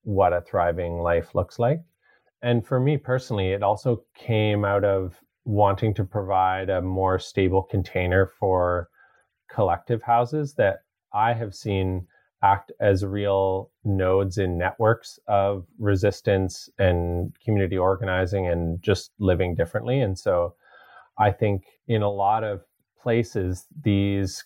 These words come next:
collective houses are often a real backbone of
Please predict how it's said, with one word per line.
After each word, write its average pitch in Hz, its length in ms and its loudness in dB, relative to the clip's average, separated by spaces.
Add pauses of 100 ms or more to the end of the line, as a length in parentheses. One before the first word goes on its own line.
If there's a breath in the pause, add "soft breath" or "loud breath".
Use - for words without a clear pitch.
(100)
collective 104 440 -2
houses 101 480 0
are 92 180 -4
often 92 360 0
a 90 100 0
real 87 580 0
backbone 107 580 0
of 95 200 -2